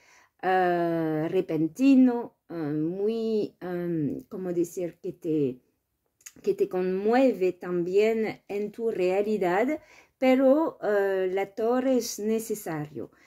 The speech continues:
¿ah? Hay un asunto necesario en octubre que viene para que tú salga de una situación que no te conviene o, em, que piensa que te conviene, pero en realidad no.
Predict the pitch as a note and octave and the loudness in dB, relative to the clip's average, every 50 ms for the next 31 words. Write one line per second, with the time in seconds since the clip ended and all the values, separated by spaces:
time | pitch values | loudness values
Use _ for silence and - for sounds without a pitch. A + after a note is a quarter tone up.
0 | - _ _ _ - D#3 F#3+ G3+ F3+ - - F#3+ G3 F#3+ G#3+ A3+ A#3+ A#3 A3 G#3+ | -20 _ _ _ -8 -4 -4 -4 -4 -4 -6 -4 -2 0 0 2 0 0 0 -2
1 | G#3+ - - A#3+ A#3+ A#3+ A#3+ - A3+ G3 F#3 F#3 F3+ F#3+ G3+ A#3+ B3 B3 A#3+ G#3+ | -4 -6 -4 -4 -2 -2 -2 0 0 0 0 0 0 0 0 0 0 -2 -6 -8
2 | - - F#3 F3 F3 - A3+ A#3 A#3+ C4 C4+ C4+ - - - G3 G3 F#3+ F#3+ F#3 | -8 -6 -6 -6 -6 -4 -4 -2 0 0 0 0 -4 -8 -10 -10 -10 -8 -6 -6
3 | F3 - - - G3+ G3+ G3+ - _ - G3+ F#3+ G3+ G3 G#3 - C4 C4+ C4 - | -8 -8 -6 -6 -6 -6 -6 -12 _ -2 0 0 2 2 2 0 0 -2 -2 -4
4 | A#3 F#3 E3+ D#3+ F3+ F#3 G3 A3 A#3+ A#3+ A3+ G3 F#3 F3 - - F3+ F3 F#3 F#3+ | -6 -6 -4 -6 -4 2 4 6 6 6 4 0 -4 -6 -8 -8 -10 -8 -8 -10
5 | - - F3+ - _ - A3+ A#3 A#3+ A#3+ - _ _ - _ _ _ _ _ - | -10 -12 -14 -16 _ -10 -8 -8 -8 -10 -12 _ _ -20 _ _ _ _ _ -18
6 | - - - - C4 B3+ C4 B3 A3+ F3+ F3 E3+ F3 F#3+ - - - F3 E3+ E3 | -16 -8 0 4 4 6 6 4 2 0 -2 -2 -2 -4 -8 -12 -14 -6 0 2
7 | F#3+ G3 G3 G3 D3 - - G#3 A3 A3 A3 G3+ F#3+ F#3+ - G#3+ G3+ - G3+ G3 | 4 6 6 4 2 0 -4 -4 -4 -2 -2 -2 -4 -6 -8 -10 -10 -8 -6 -4
8 | F3 E3 F3+ - - A#3 G#3+ A3 A3+ A#3 B3 A3+ G#3 G3 G3 G3+ G3+ - G#3 G#3 | -4 -4 -4 -6 -6 -4 -4 -2 -4 -4 -2 -4 -4 -4 -4 -6 -4 -4 -6 -4
9 | - F#3 F3+ F3+ E3+ F3+ A3+ A#3+ B3+ B3+ B3 A3+ G3+ G#3 G#3+ - _ _ - _ | -4 -4 -4 -4 0 4 6 6 6 6 2 0 -2 -6 -8 -12 _ _ -20 _
10 | _ _ _ _ - A3 A3+ A3+ A3 - - - F#3 G3 G3 F#3+ F#3+ F#3 F3+ F3+ | _ _ _ _ 4 6 6 6 6 2 0 -4 -4 -2 -2 -2 -2 -4 -4 -4
11 | E3+ E3 D#3 C3 G2 - - - - - - - - - - - - _ _ - | -4 -4 -4 -4 -6 -8 -10 -14 -14 -16 -18 -20 -20 -20 -20 -20 -20 _ _ -20
12 | - - - C4 - A#3+ A3 - - D#4 D#4 D4 C4+ B3+ B3+ A3 G3+ - G#3+ G3+ | -20 -20 -12 -2 0 0 0 0 2 4 4 6 6 4 2 0 -2 -2 -2 -2
13 | G#3 G3+ G3+ - F3+ F#3 E3+ F3+ G#3 A3 A3 A#3 A#3 B3 B3 A3 F#3+ F3+ F3 E3+ | 0 -2 -2 -2 -4 -4 2 2 4 4 4 2 0 -2 -2 -4 -6 -2 -2 0
14 | F3 - - - F#3 F#3+ F#3 F3 E3 - E3+ F3 E3+ E3 E3 E3+ E3+ E3 F#3 G3+ | -2 -2 -2 -6 -8 -8 -6 -6 -4 -2 0 0 2 2 2 2 2 2 2 0
15 | G3+ G3 - - _ F3 E3+ E3+ E3+ E3+ D#3+ E3+ F#3+ B3 D#4 | 0 -2 -4 -10 _ -6 -4 -2 0 0 0 0 0 -2 -4